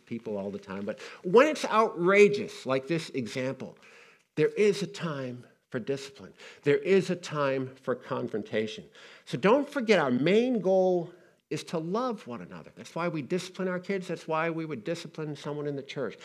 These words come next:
But when the behavior is so bad that even the pagans recognize that it's wrong, then we better take care of the problem, <clears throat> even if it means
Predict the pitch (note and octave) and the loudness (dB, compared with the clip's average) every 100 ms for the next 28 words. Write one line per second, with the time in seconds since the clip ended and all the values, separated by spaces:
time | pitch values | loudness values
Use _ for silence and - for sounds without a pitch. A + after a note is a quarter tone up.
0 | - - D3+ E3+ D#3+ D#3+ D3 C4 C#4+ A3 | -16 -2 2 4 4 4 6 4 6 4
1 | D#3+ - A#3 D#4 C#4 A3 G#3+ G#3 F3+ - | 4 2 2 2 4 4 6 6 4 -4
2 | - G3+ G3+ C4+ D#4+ E4 A3+ B3 - B3+ | 2 2 4 4 6 8 8 6 0 6
3 | D4+ C#4+ F3+ B2+ B2 D#3 F3 D#3 D3+ D3+ | 6 6 4 4 2 2 2 2 4 4
4 | C#3+ C3+ A#2 - C3+ A#2+ G2 - _ - | 4 0 -2 -2 -2 -2 -6 -14 _ -20
5 | - - - _ _ - B2+ C3 G#3+ A#3+ | -20 -20 -20 _ _ -8 -2 0 2 2
6 | E3+ - D3+ D3 D3+ C#3 G2 - A2 A#2 | -2 -4 -6 -6 -6 -6 -8 -12 -14 -14
7 | F#2+ _ - _ _ - - _ - A3+ | -20 _ -20 _ _ -18 -18 _ 8 8
8 | - - A3 B3+ F3 B2 B2+ C#3 D3+ C#3+ | 8 4 4 6 4 4 0 2 2 2
9 | - | -2